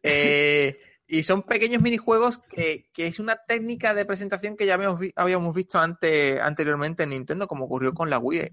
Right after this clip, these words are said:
En la Wii había el Wii Sport, que jugabas al tenis y aprovechabas el, el tema de los mandos, los Wiimote. Pues en este caso, eh, ese juego, mm, llamativo es un dos Switch. Luego también llega en el lanzamiento,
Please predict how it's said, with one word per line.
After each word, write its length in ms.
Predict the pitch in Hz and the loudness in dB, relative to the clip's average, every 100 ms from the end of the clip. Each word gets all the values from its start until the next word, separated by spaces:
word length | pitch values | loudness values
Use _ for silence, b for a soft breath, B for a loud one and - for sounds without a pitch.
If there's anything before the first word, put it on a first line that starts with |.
| - | -8
En 100 | 135 | -4
la 80 | |
Wii 260 | 120 139 165 | -2 -2 -2
había 260 | 117 127 135 | -2 0 2
el 160 | 127 123 | 0 2
Wii 140 | 151 | 0
Sport, 540 | 139 - 165 190 196 - | 0 0 2 2 2 -6
que 160 | 123 | -8
jugabas 320 | 120 139 135 | -4 0 2
al 200 | 139 120 123 | 2 -2 -2
tenis 280 | 160 160 | -2 -2
y 80 | 131 | -4
aprovechabas 600 | 123 123 117 - 143 135 | -4 -2 -4 -2 0 0
el, 340 | 135 131 123 B B - | 0 0 -4 B B -6
el 200 | 139 123 | -6 -6
tema 240 | 139 139 | -2 -2
de 120 | 131 | 0
los 440 | 123 120 117 113 - | 0 0 0 -2 -12
mandos, 760 | 135 123 123 120 120 117 120 - | -6 -6 -4 0 2 2 -2 -6
los 200 | 120 120 123 | -4 -2 -4
Wiimote. 420 | 123 135 185 - B B B _ | -2 0 0 -4 B B B _
Pues 180 | 139 127 | -4 -2
en 60 | 143 | -2
este 180 | - | -2
caso, 420 | 175 180 - 208 - | -2 -2 0 -2 -2
eh, 180 | - 135 147 | -4 -4 -4
ese 160 | - | -6
juego, 520 | 175 165 175 170 247 _ _ _ _ | -2 2 2 2 -4 _ _ _ _
mm, 280 | 139 135 139 | -20 -20 -10
llamativo 460 | 135 139 135 151 156 | -4 -2 -2 0 0
es 200 | 156 - _ | -2 -10 _
un 180 | 151 151 | -8 -4
dos 160 | 147 | -4
Switch. 420 | - 123 123 - - B B B B _ | -4 -8 -8 -12 -18 B B B B _
Luego 300 | 143 170 202 | 0 2 2
también 360 | 196 196 196 | 0 0 0
llega 280 | 185 185 180 | 2 2 2
en 100 | 180 | 0
el 100 | 180 | -2
lanzamiento, 840 | 175 175 175 180 170 - 120 117 | -4 -4 -8 -8 -10 -6 -4 -4